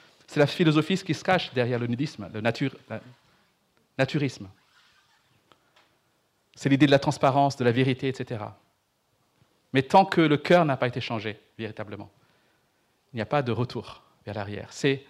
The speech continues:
en avant, vers la croix, que se trouve la solution. Première conséquence, donc, la honte. Deuxième conséquence, la relation qui est rompue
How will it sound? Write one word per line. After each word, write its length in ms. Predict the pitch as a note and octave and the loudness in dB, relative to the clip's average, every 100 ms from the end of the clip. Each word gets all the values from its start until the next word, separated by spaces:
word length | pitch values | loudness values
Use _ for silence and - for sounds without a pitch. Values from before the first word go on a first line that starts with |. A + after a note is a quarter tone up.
| _ _ | _ _
en 160 | C3+ C#3+ | 0 4
avant, 400 | C3 A#2 A2 - _ _ _ _ _ _ _ _ _ _ _ | 2 2 -4 -8 _ _ _ _ _ _ _ _ _ _ _
vers 280 | F#2+ G#2+ D#3 | 0 4 4
la 100 | D3 | 2
croix, 480 | - - A2+ - _ _ _ _ _ - | -2 -4 -4 -4 _ _ _ _ _ -14
que 120 | A#2 | -12
se 120 | - | -12
trouve 240 | - A2+ | -14 -10
la 100 | G#2 | -10
solution. 420 | F#2+ A2+ G#2 - F#2 _ _ _ _ _ _ _ _ _ _ _ _ _ _ - - - | -10 -14 -16 -16 -18 _ _ _ _ _ _ _ _ _ _ _ _ _ _ -20 -20 -20
Première 400 | - D3+ D#3 C#3 | -6 0 2 0
conséquence, 420 | C#3 C#3+ D3+ D3 | -2 -4 -2 -2
donc, 200 | C3+ - | -2 -4
la 140 | A#2+ | -2
honte. 340 | A#2 G2+ - - _ _ _ _ _ _ _ _ | -2 -6 -12 -20 _ _ _ _ _ _ _ _
Deuxième 220 | C3+ F3 F#3 | 0 0 2
conséquence, 680 | G3 F#3+ F#3+ G#3 - - _ _ _ _ _ _ _ - - - _ - _ _ _ _ _ _ _ _ _ _ _ - | 2 2 2 0 0 -14 _ _ _ _ _ _ _ -20 -20 -20 _ -20 _ _ _ _ _ _ _ _ _ _ _ -8
la 220 | A#2+ C#3+ | 6 6
relation 560 | D3+ F3 F3+ F3+ F3+ F3+ | 8 8 8 4 -2 -2
qui 120 | F3+ | 0
est 40 | C3 | 0
rompue 500 | D#3+ E3 F#3+ G#3 | 0 0 -2 -2